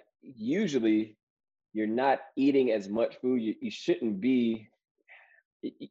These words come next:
when you're eating those healthy foods, and the reason why Chris and I are shocked that Jeremy can eat thirty-five hundred calories, usually by the end of the day, you're gonna be full.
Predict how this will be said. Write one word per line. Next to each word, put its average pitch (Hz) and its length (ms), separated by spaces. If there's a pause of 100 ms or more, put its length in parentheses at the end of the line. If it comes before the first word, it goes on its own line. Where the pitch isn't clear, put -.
(180)
when 143 160
you're 135 100
eating 175 240
those 147 180
healthy 127 240
foods, 117 460 (100)
and 95 140
the 104 60
reason 123 240
why 113 160
Chris 127 220
and 113 100
I 104 40
are 98 100
shocked 117 340
that 101 140 (380)
Jeremy 117 300
can 117 100
eat 107 220
thirty-five 117 440
hundred 101 240
calories, 110 480 (720)
usually 190 360
by 170 160
the 156 80
end 165 100
of 151 80
the 165 60
day, 175 80
you're 170 100
gonna 156 140
be 123 100
full. 165 440